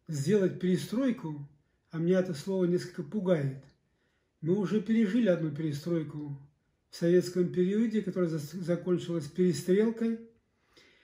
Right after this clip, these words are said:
И, может быть, и токаевская перестройка государственного управления может довести народ до такого состояния, который, как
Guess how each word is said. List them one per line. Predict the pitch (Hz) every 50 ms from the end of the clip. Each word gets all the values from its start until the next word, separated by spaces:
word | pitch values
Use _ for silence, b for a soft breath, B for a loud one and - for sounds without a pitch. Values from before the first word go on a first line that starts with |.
| b b b b b b b b
И, | - 180 190 196 202 196 196 196 196 196 190 190 185 190 190 190 - - - - 269 262 247 - - 202
может | 160 165 175 208 220 180 214 240 214 185
быть, | 185 233 247 226 - -
и | 226 226 214
токаевская | - - 220 220 - 254 262 254 226 175 - - - 185 175 175
перестройка | 175 - 196 190 190 175 - - - 202 196 185 160 139 143 160 156 156 165
государственного | 165 156 165 170 139 - 185 185 185 165 143 - - 180 175
управления | - 180 185 202 220 247 277 262 226 190 170 156 143 - b b b b b b b b b b b b -
может | 180 208 190 160 190 180 156
довести | 185 202 202 202 - - -
народ | 202 202 196 190 185 170
до | 160 170 196 185
такого | - 208 202 196 180
состояния, | - - 185 175 - - 208 208 226 254 254 247 214 185 170
который, | - - 165 143 - 202 202 214 226 233 220 - - b b b b b b b b b b b _ _ _
как | - 170 170 143 -